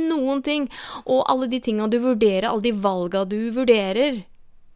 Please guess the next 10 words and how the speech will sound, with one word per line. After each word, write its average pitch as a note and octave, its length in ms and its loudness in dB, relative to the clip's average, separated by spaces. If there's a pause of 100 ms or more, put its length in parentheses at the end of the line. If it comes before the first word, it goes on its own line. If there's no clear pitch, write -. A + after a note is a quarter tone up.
(800)
skal G#3+ 320 0
jeg B3+ 140 2
ikke - 180 -4
holde A#3 240 2
imot G#3+ 320 0
deg B3+ 140 4
hvis A3+ 100 0
du C#4 80 -4
ikke B3+ 240 -8
tar C4 320 0